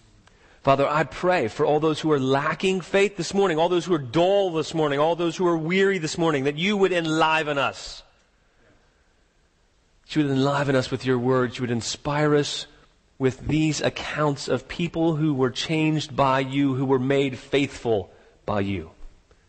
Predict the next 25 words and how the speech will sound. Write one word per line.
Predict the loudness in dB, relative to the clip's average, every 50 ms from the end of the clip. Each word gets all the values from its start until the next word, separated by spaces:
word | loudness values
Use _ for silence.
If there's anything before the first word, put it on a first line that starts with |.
| _ _ _ _ _ _ _ _ _ _ _ _ _ -8
God, | -6 -6
I |
pray | 0 0 0 0
for | 0 -2 -4 -2
your | 0 0 -2
word, | 0 2 2 2 2 2 0 -2 -8 -12 -14 -20 _ _ _ _ _ _ _ _ _ _ _ _ _ _ _ -14 _
that | -6 -4
I'd | -2 0
be | 0
able | 0 0
to | -2
preach | -4 -2 -2 -2 -2 0 -2
it | -4 -4 -6 -8
clearly | -4 0 0 2 2 2 0
this | -2 -2 -4 -6
morning. | -6 -6 -6 -6 -6 -8 -10 -14 -20 _ _ _ _ _ _ -20 -20 -20 -20 _ -8
Pray | -2 -2 -2
for | -2 -2
the | -6 -2
people | 0 0 0 0 -2 -6
here | -2 0 2 2 4 4 2 0
who | -2 -2 -2
are | -2
hearing, | 0 0 0 0 2 0 -2 -2 -4
that | -6 -8